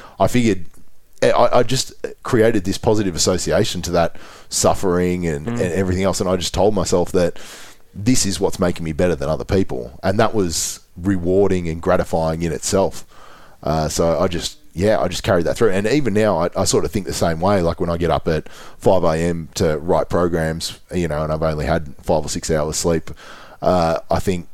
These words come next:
Speaker 1: I think the same sort of thing. I think, you know, I'm working harder than other coaches, and I'm gonna get all these plans done somehow,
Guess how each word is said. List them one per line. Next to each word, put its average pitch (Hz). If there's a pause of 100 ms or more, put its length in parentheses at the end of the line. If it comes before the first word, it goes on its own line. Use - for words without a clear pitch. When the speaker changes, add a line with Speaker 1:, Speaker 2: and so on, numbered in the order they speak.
(500)
Speaker 1:
I 90
think -
the 101
same 98
sort 92
of 73
thing. 110
I 73
think, 87
you 87
know, 82
I'm 90
working 95
harder 90
than 82
other 71
coaches, 69
and 71 (340)
I'm 78
gonna 87
get 87
all 87
these 87
plans 90
done 104
somehow, 87